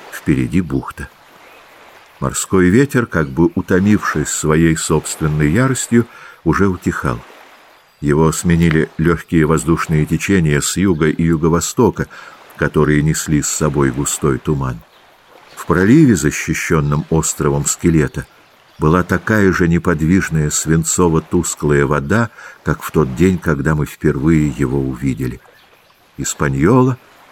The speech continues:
вся от вершины мачты до ватерлинии, с повисшим черным флагом, отражалась, как в зеркале. Возле корабля я увидел ялик.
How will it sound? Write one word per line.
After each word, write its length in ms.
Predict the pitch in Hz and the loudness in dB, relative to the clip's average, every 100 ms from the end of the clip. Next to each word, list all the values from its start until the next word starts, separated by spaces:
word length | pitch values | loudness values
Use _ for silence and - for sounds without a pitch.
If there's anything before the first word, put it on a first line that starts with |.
| - | -14
вся 380 | - - 92 87 | -6 0 2 0
от 160 | 80 78 | 0 -2
вершины 520 | 78 73 - 82 80 | 0 0 2 2 4
мачты 600 | 80 80 73 - 78 69 | 4 2 0 -6 -4 -2
до 120 | 69 | -2
ватерлинии, 760 | 69 - 69 78 87 76 69 62 - - _ - | -2 -2 -2 2 2 2 -2 -4 -14 -20 _ -10
с 140 | - | -6
повисшим 680 | - 82 87 87 - - 80 | 0 2 4 2 0 0 -2
черным 560 | - - 78 65 64 60 | -2 0 0 0 -4 -8
флагом, 640 | - - 71 101 92 92 87 - _ _ - | -8 -4 0 0 0 -4 -6 -16 _ _ -14
отражалась, 720 | - - 69 78 87 80 - | -6 -4 -2 -2 0 -2 -2
как 220 | - 76 | -2 -4
в 100 | 71 | -4
зеркале. 720 | 65 65 73 62 - 64 62 - - - - - - _ _ _ _ _ _ _ _ - - - - - - - | -6 -2 -4 -6 -8 -10 -10 -18 -20 -20 -20 -20 -20 _ _ _ _ _ _ _ _ -20 -20 -20 -20 -20 -20 -4
Возле 320 | 80 120 131 | 0 2 2
корабля 420 | 131 135 131 139 156 | 2 2 2 4 4
я 180 | 143 | 4
увидел 400 | 139 135 143 151 | 4 4 4 2
ялик. 560 | 123 73 69 71 - | 2 0 0 -2 -10